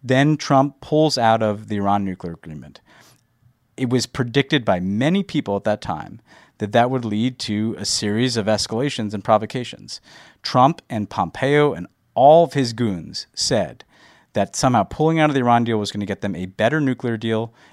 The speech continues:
and was going to end Iranian provocations in the region, or at least be tougher on them and somehow affect them more than Obama did. Let's look at what has happened. Trump pulls out of the Iran nuclear deal. He isolates the United States from all of our allies,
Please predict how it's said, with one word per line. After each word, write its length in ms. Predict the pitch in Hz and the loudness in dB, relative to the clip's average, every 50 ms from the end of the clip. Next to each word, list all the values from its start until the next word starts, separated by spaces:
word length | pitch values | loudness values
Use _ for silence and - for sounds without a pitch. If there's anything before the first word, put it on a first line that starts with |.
| _ | _
and 140 | - 113 110 | -8 -4 -4
was 140 | 110 107 104 | -2 -2 -2
going 160 | 107 113 107 | -2 -4 -4
to 180 | 101 - - 127 | -4 -4 -4 -2
end 180 | 117 117 113 | -2 0 0
Iranian 380 | 110 104 107 104 101 101 98 92 | 0 -2 -2 -2 -2 -4 -4 -4
provocations 880 | - - 92 85 - 90 - - 90 82 - 85 80 80 80 - - - _ | -2 -2 -2 -2 -4 -6 -10 -10 -10 -10 -10 -10 -12 -10 -12 -12 -14 -12 _
in 80 | 104 92 | -10 -8
the 80 | 90 | -8
region, 420 | 82 85 87 85 - - 98 98 _ | -8 -10 -12 -14 -16 -18 -20 -20 _
or 120 | - 104 | -12 -10
at 80 | 95 87 | -10 -8
least 540 | 92 98 95 - - - - - - 104 104 | -8 -8 -8 -8 -10 -12 -14 -18 -20 -14 -10
be 180 | - 95 90 | -10 -8 -8
tougher 380 | - - - - 107 - - 95 | -6 -4 -2 -2 -2 -2 -2 -4
on 160 | 92 90 92 | -4 -4 -4
them 200 | 90 90 90 87 | -6 -8 -8 -8
and 100 | 90 87 | -10 -8
somehow 440 | - - 98 92 98 92 90 87 82 - _ - - - | -8 -8 -8 -6 -4 -4 -4 -4 -6 -10 _ -20 -20 -18
affect 360 | - - - 123 101 - _ | -16 -8 -6 -4 -4 -4 _
them 140 | - 92 92 | -6 -6 -6
more 380 | 92 87 85 87 85 80 80 80 | -6 -6 -8 -8 -10 -10 -12 -12
than 180 | 104 101 90 | -10 -10 -8
Obama 360 | 90 85 92 85 85 85 82 - | -6 -6 -6 -6 -8 -8 -12 -16
did. 200 | 71 64 69 - _ _ _ _ _ - _ _ _ _ | -18 -20 -20 -20 _ _ _ _ _ -20 _ _ _ _
Let's 460 | 127 120 117 123 131 139 - - - | -10 -2 2 2 2 2 2 -2 -4
look 180 | 131 123 123 - | -2 -2 -2 -2
at 120 | 120 107 | -4 -4
what 180 | 101 101 104 101 | -4 -4 -4 -4
has 120 | 95 - | -4 -8
happened. 420 | - - - - - - - - _ _ _ _ _ _ _ _ | -10 -14 -16 -16 -18 -20 -20 -20 _ _ _ _ _ _ _ _
Trump 400 | - - 135 135 143 151 - - | -2 2 4 4 4 4 0 -6
pulls 300 | - - 143 147 139 147 | -2 0 0 0 2 2
out 160 | 143 139 131 | 0 0 0
of 80 | 123 117 | -2 -2
the 60 | 120 | -2
Iran 340 | 113 107 104 101 95 95 95 | -2 0 0 0 0 -2 -4
nuclear 260 | 90 - - 82 80 | -6 -8 -10 -14 -14
deal. 300 | 71 67 - - - - _ _ _ _ _ _ _ - _ _ _ | -14 -16 -18 -20 -20 -20 _ _ _ _ _ _ _ -20 _ _ _
He 180 | - - 113 - | -10 -8 -6 -2
isolates 600 | 123 123 135 - - 139 143 143 135 - - - | 0 0 0 2 2 4 4 4 4 2 -4 -6
the 120 | - 113 | -4 -4
United 340 | 107 101 104 104 110 120 120 | -2 0 2 0 0 0 -4
States 340 | - - - 110 104 101 - | -8 -6 -4 -4 -4 -4 -6
from 220 | - - 87 - - | -8 -10 -10 -12 -6
all 220 | - 104 110 120 135 | 0 2 4 4 4
of 80 | 131 | 4
our 140 | 131 113 90 | 4 0 0
allies, 420 | 90 95 92 95 98 101 98 - | 0 -4 -4 -4 -6 -6 -8 -8